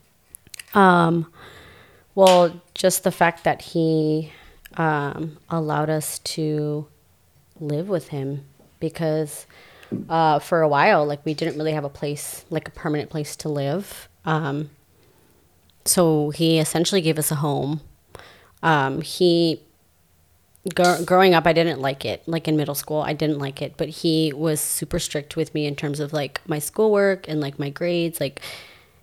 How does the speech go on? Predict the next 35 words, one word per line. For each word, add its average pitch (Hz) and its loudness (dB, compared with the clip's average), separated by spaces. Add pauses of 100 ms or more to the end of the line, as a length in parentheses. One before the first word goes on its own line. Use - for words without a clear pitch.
(160)
if 165 4 (100)
I 170 2
got 196 4
a 190 8
B, 175 -2
he'd 170 -2
get 156 -4
mad 139 -6
at 98 -8
me. 143 -8 (760)
So, - 4
like, 190 8
yeah, 202 8
it 165 6
was, 180 6
like, 196 6
super 208 4
strict, - 4
but 175 8
I'm 175 6
so 165 4
thankful 160 2
that 170 2
he 160 0
was 151 0
like 151 0
that 165 4
'cause 175 0
he 175 4
pushed - -2
me 156 0
to 143 -2
be 147 -2 (920)
my 160 2
best 147 -2